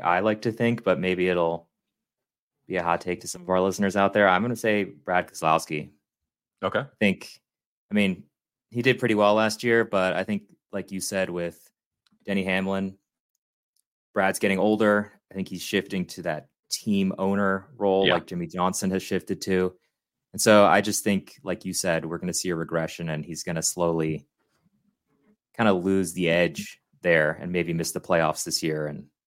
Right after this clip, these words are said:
Speaker 1: just, I guess, slowly transition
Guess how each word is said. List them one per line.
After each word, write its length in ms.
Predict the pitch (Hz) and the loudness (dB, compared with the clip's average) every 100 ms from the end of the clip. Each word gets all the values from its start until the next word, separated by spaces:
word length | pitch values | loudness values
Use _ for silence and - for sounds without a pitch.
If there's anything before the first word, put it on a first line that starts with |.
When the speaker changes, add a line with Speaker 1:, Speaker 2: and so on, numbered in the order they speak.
| _ _ _ _ _ _ _ _ _ _ _ _ _ _ | _ _ _ _ _ _ _ _ _ _ _ _ _ _
Speaker 1:
just, 440 | - 82 - - - _ _ - | -10 -8 -8 -12 -20 _ _ -18
I 40 | |
guess, 260 | 87 - - | -14 -10 -10
slowly 300 | - 90 82 | -2 0 0
transition 580 | 78 82 76 80 - | -2 -4 -2 -6 -8